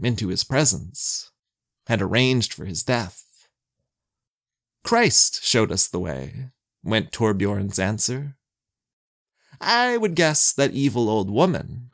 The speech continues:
your foster mother, showed you the way," replied Grettir, "because you would be one to trust her counsel." "It is now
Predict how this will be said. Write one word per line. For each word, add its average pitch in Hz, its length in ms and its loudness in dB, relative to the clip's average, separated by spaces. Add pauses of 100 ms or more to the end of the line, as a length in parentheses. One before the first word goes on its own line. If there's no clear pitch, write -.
your - 140 -8
foster 180 460 0
mother, 71 580 -12
showed 127 340 2
you 110 100 0
the 78 120 -4
way," 78 500 -8 (400)
replied 98 520 0
Grettir, 92 680 -6 (420)
"because 180 340 4
you 190 200 2
would 175 220 2
be 113 120 -2
one 90 600 -4
to 127 100 -6
trust - 380 0
her - 100 -8
counsel." 139 760 -6 (1080)
"It - 140 0
is 233 100 4
now 185 480 4